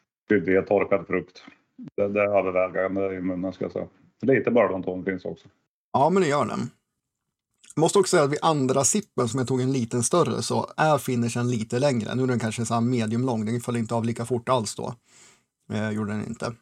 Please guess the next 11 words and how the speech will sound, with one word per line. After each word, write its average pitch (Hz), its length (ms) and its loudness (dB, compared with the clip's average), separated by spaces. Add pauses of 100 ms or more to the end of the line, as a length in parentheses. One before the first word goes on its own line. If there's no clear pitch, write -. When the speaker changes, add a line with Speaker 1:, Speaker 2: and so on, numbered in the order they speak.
(720)
Speaker 2:
Utan 120 180 0
då 123 80 4
bar 113 220 4
frukten, 110 480 -4
frukten - 380 -2
med 113 180 0 (420)
betydligt 113 340 -2
längre 113 240 -2
än 110 60 -6
första 113 260 -6
gången. 107 300 -8